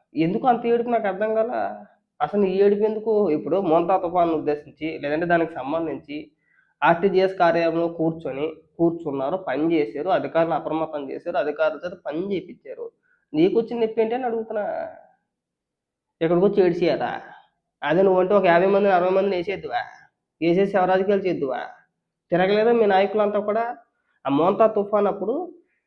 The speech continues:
సాక్షి రిపోర్టర్లు కావచ్చు, వైసీపీ నాయకులు కావచ్చు, కార్యకర్తలు కావచ్చు, రాష్ట్ర వ్యాప్తంగా ఎక్కడ ఎవరైనా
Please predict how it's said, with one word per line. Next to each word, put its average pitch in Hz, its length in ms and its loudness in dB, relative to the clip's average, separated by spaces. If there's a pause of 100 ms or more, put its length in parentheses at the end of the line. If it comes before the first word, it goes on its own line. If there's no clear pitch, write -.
(280)
సాక్షి 160 280 2
రిపోర్టర్లు 190 420 2
కావచ్చు, 202 340 -2
వైసీపీ 190 380 0
నాయకులు 180 380 2
కావచ్చు, 202 300 0
కార్యకర్తలు 196 560 -2
కావచ్చు, 185 320 -4
రాష్ట్ర 170 280 -2
వ్యాప్తంగా 185 540 -4
ఎక్కడ 196 360 -2
ఎవరైనా 185 360 -2